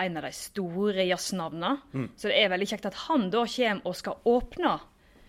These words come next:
Speaker 1: den førtisjuende festivalen som da finnes da
Speaker 2: Mm.
Speaker 1: neste år.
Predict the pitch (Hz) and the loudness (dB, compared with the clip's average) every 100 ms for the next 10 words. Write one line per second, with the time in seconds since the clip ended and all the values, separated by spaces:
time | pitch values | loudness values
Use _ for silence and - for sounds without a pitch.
0 | - _ - 202 190 - - 240 - 269 | -20 _ -6 -2 -2 -4 -8 -4 0 2
1 | - 320 330 403 415 220 - - 254 392 | 2 4 4 6 6 4 2 0 4 6
2 | 262 196 254 240 233 214 180 208 175 165 | 4 0 0 2 2 0 -2 0 0 -2
3 | - - 135 - 160 | -8 -4 -4 -2 -4